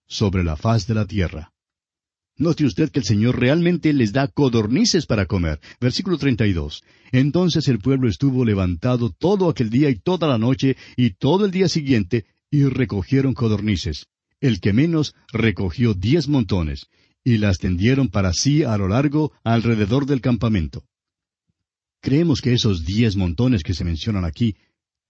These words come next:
sería el equivalente a unos ochenta y seis galones. No tenían instalaciones refrigerantes y por eso tenían que cocinar de una vez todas esas codornices. Pero, ¿sabe usted lo que pasa? Leamos los versículos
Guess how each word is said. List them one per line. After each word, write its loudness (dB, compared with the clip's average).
sería 2
el 4
equivalente 0
a 2
unos 0
ochenta 0
y 2
seis 0
galones. 0
No 0
tenían -2
instalaciones -4
refrigerantes 0
y 4
por 2
eso 0
tenían 2
que 0
cocinar 0
de 2
una 2
vez 0
todas 2
esas 0
codornices. -2
Pero, 0
¿sabe 0
usted 0
lo 0
que 2
pasa? 0
Leamos 2
los 0
versículos -2